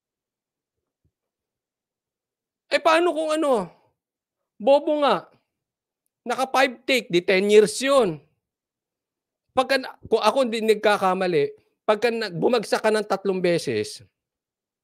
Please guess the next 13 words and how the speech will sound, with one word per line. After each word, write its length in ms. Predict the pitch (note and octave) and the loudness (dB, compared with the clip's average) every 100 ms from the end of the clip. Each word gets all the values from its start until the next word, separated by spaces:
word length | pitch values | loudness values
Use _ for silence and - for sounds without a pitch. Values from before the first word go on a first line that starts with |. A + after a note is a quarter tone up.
| _ _ _ _ _ _ _ - | _ _ _ _ _ _ _ 2
babalik 480 | A3+ A#3+ B3 B3+ - | 4 4 0 -2 0
ka. 320 | G#3 A3 E3+ _ _ _ _ _ _ _ _ _ _ _ _ _ _ _ _ _ _ _ _ _ _ _ | 0 0 -4 _ _ _ _ _ _ _ _ _ _ _ _ _ _ _ _ _ _ _ _ _ _ _
Magre-review 640 | G3+ G#3+ B3+ B3 G#3+ A#3 | -2 0 -2 -2 -2 -2
ka 120 | G3+ A3+ | 0 2
ulit 240 | G3+ A3+ A3 | 4 4 2
for 160 | G3 | 2
one 280 | F#3+ F3 E3+ | 4 4 2
year. 320 | F3+ F#3 D3+ C3+ _ _ _ _ _ _ _ _ _ _ _ _ _ _ | 0 -2 -2 -10 _ _ _ _ _ _ _ _ _ _ _ _ _ _
Kailangan 400 | G3 A#3 G#3+ G#3 | -2 0 0 0
kang 220 | A3+ A3 | 0 -2
ano, 400 | F#3+ G3+ F#3+ D#3 _ _ _ _ _ _ _ _ _ _ _ _ _ _ _ | 0 0 0 -4 _ _ _ _ _ _ _ _ _ _ _ _ _ _ _
oh, 320 | E3 F3 D#3 - | -2 0 -2 -4
refresher. 880 | F3+ G#3+ G#3 G#3 G3+ A#3+ G3+ C#3+ | -4 0 2 2 4 2 2 -4